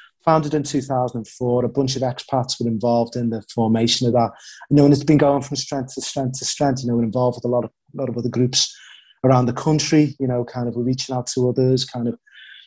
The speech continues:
getting involved with the merch and everything else, kind of trying to support Everton in the community. So yeah, it's been great. I mean, for me, it's been quite the home from home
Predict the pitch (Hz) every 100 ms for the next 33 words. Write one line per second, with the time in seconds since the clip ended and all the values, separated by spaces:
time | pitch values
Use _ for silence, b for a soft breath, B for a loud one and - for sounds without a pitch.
0 | B _ _ 156 147 131 135 131 135 120
1 | 131 139 143 - 139 131 123 127 127 131
2 | 131 131 - - 127 131 127 131 127 -
3 | 123 123 127 127 135 120 120 143 147 151
4 | 139 151 - 147 147 131 - 156 139 123
5 | 113 - 131 131 143 147 143 - 135 131
6 | b b b b b - 151 147 117 139
7 | 135 131 135 131 131 135 131